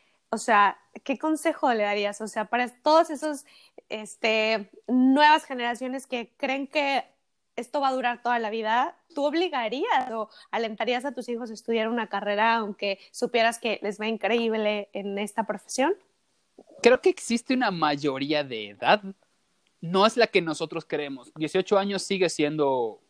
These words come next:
Speaker 2: un adolescente en mi aspecto.
Speaker 1: Ajá.
Speaker 2: Y las ideas que puedes tener, si una persona arriba de veinte años ya me dice eso, creo que puedo entenderlo, ¿sabes? O sea, por una parte, o, te podrá ir muy bien si tienes un canal de YouTube y tienes catorce años,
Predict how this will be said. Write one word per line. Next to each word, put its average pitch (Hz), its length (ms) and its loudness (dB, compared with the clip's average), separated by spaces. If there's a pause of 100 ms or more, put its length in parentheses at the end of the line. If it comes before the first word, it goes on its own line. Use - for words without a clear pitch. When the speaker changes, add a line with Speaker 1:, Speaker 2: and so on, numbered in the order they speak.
(500)
Speaker 2:
un 139 180 -6
adolescente 120 600 -4
en 117 120 -4
mi 117 120 -2
aspecto. - 500 -2 (240)
Speaker 1:
Ajá. 226 480 0
Speaker 2:
Y 160 400 2
las 170 300 2
ideas 202 280 2
que 220 120 -2
puedes 208 280 -2
tener, 170 320 -8
si - 140 -8
una 311 120 0
persona 220 440 -2 (140)
arriba 190 400 2
de 135 140 -4
veinte 151 420 -2
años 139 420 -6 (240)
ya 165 260 -4
me 165 140 -4
dice 147 340 -6
eso, 240 400 -2
creo 262 140 -8
que - 80 -2
puedo 202 260 4
entenderlo, 135 600 2
¿sabes? 156 340 -2
O 113 60 -16
sea, 113 260 -4 (500)
por 165 180 8
una 190 140 4
parte, 180 380 2 (120)
o, 170 200 -10 (440)
te 226 80 2
podrá 247 260 8
ir 269 60 6
muy 277 120 4
bien 233 440 2
si - 120 -12
tienes 220 240 0
un 220 80 0
canal 208 220 2
de 208 80 2
YouTube 190 180 0
y 190 40 -6
tienes 196 220 0
catorce 185 480 2
años, 196 420 -2